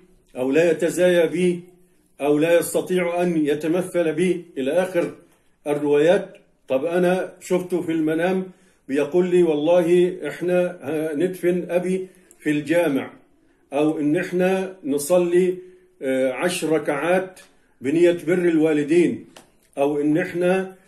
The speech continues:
نصوم أيام معينة لعل الله يرفع عنا غمة البلاء أو الوباء أو غير ذلك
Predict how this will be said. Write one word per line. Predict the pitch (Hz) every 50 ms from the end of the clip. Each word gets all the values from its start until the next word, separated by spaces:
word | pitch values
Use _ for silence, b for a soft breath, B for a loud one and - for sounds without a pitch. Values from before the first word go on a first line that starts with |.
| B -
نصوم | 143 135 139 - 185 185 185 180
أيام | 170 160 165 156 175 180 170 165 156
معينة | 156 147 151 147 151 175 180 180 185 185 185 185 B B B B B B -
لعل | 135 135 151 165 165 170
الله | 165 160 160 175 180 185 175 151 - -
يرفع | 160 180 170 - - 170 165
عنا | 143 180 175 175 175 175 175 170 b b b b b b -
غمة | 131 143 180 185 185 175 165 160 156 - - - -
البلاء | 156 151 151 123 135 147 147 165 175 170 170 170 160
أو | 151 151 147
الوباء | 143 143 139 139 135 135 170 175 180 180 - 151
أو | 147 151 139 151
غير | 175 180 170 156 156 147 131
ذلك | 156 175 175 180 180 180 175 175 175 175